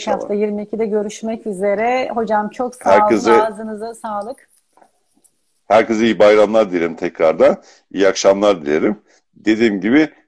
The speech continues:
Speaker 1: herkes bu düzensizlik içerisinde kendine bir düzen bulmak zorunda. Şikayet etmeyip neler yapabileceğinizi anlatıyoruz burada. Not etsinler. Bunların hepsini yapan kişilerin daha sağlıklı,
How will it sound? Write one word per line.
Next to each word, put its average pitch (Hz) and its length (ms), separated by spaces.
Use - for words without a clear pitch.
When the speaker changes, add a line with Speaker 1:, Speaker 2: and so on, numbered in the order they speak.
Speaker 1:
herkes 107 480
bu 92 160
düzensizlik 98 640
içerisinde 90 800
kendine 95 440
bir 87 60
düzen 98 360
bulmak 85 340
zorunda. 78 520
Şikayet - 520
etmeyip 127 480
neler 98 400
yapabileceğinizi 78 800
anlatıyoruz 76 520
burada. 90 280
Not 139 280
etsinler. 123 540
Bunların 127 240
hepsini 123 240
yapan 110 300
kişilerin - 560
daha 95 200
sağlıklı, 78 680